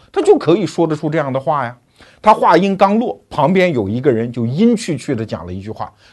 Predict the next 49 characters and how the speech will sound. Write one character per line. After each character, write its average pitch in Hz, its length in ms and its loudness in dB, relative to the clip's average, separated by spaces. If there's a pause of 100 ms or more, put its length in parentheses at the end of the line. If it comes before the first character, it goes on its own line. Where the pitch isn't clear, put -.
：“对， - 240 -2 (420)
只 131 100 -4
要 120 140 2
剩 226 220 -2
两 98 180 -2
个 117 80 -4
美 123 160 -4
国 95 140 -8
人， 98 140 -8
美 95 140 -8
国 107 160 -4
就 139 160 -2
赢 92 220 -8
了。 117 180 -6 (120)
不 - 80 -8
过 190 120 2
得 147 180 -4
有 139 100 0
一 95 120 -8
个 156 80 -4
条 95 280 -10
件， 151 240 -2 (400)
这 214 120 2
俩 170 220 2
美 151 140 0
国 101 140 0
人 95 140 -2
啊， 95 180 -8
得 110 140 -2
是 160 160 -8
一 156 140 -6
男 127 220 -6
一 170 140 -4
女， 87 340 -8 (200)
他 - 140 -6
们 165 120 -4
还 160 120 -6
得 117 140 -4
继 143 180 -8
续 123 160 -6
能 110 160 -6
生 143 220 -8
孩 104 260 -8
子， 131 120 -2 (200)
美 123 160 -2
国 113 180 0
才 107 180 -8
能 113 180 -4
赢， 92 240 -10